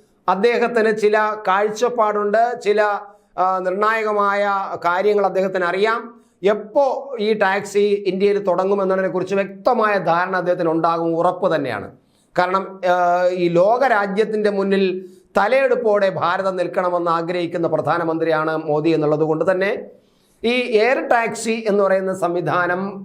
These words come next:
ഇന്ത്യയിൽ വരും എന്ന് മോദി പറയുമ്പോൾ അതിനെ നമുക്ക് അതേ അർത്ഥത്തിൽ തന്നെ കാണേണ്ടതുണ്ട്. മാത്രമല്ല, നമുക്കും അത് ആഗ്രഹം തന്നെയാണ്. നമ്മളൊരു ഭാരതീയൻ എന്നുള്ള നിലയിൽ, ആ, ഭാരതത്തിൽ എയർ ടാക്സി വരിക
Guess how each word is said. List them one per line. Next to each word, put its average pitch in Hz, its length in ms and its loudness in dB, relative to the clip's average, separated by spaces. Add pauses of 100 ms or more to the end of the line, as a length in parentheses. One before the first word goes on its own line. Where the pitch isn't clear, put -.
(140)
ഇന്ത്യയിൽ 180 360 0 (100)
വരും 170 260 0 (160)
എന്ന് 165 240 0
മോദി 165 340 0
പറയുമ്പോൾ 156 560 0 (600)
അതിനെ 185 280 0
നമുക്ക് 160 340 0 (600)
അതേ 185 180 2 (220)
അർത്ഥത്തിൽ 196 480 -2 (100)
തന്നെ 156 180 0 (100)
കാണേണ്ടതുണ്ട്. 151 600 0 (480)
മാത്രമല്ല, 254 400 2 (100)
നമുക്കും 214 300 0
അത് 175 100 0 (120)
ആഗ്രഹം 175 480 0
തന്നെയാണ്. 120 360 -6 (100)
നമ്മളൊരു 165 340 0 (120)
ഭാരതീയൻ 160 420 -2
എന്നുള്ള 156 240 -2
നിലയിൽ, 185 220 0 (560)
ആ, 160 40 4 (240)
ഭാരതത്തിൽ 175 500 0 (400)
എയർ 196 140 2 (100)
ടാക്സി 175 340 -2
വരിക 151 180 2